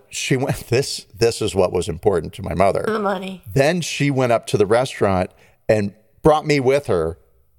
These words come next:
Speaker 2: Oh, my
Speaker 1: Right,
Speaker 2: God.
Speaker 1: which was totally not uncomfortable at all.
Speaker 2: Not at all.
Speaker 1: Right.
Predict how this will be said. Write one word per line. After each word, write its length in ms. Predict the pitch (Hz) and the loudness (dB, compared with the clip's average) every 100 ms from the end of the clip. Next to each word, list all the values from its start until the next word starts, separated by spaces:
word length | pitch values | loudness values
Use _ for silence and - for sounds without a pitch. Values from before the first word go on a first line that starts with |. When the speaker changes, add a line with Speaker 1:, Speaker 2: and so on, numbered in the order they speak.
| - | -2
Speaker 2:
Oh, 100 | 233 | -2
my 160 | 196 | 0
Speaker 1:
Right, 160 | 175 101 | 2 2
Speaker 2:
God. 220 | 175 196 | 2 0
Speaker 1:
which 160 | 135 - | -2 -2
was 160 | 151 | -4
totally 300 | - 180 151 | 2 4 4
not 260 | 120 120 120 | 2 2 2
uncomfortable 520 | 110 - 104 - 101 | 0 -2 -2 2 2
at 80 | 98 | 4
all. 640 | 101 95 87 - _ _ _ | 4 4 0 -4 _ _ _
Speaker 2:
Not 280 | 208 208 208 | -2 -2 -2
at 60 | |
all. 220 | 190 190 107 | -2 0 2
Speaker 1:
Right. 240 | 95 101 | 2 -2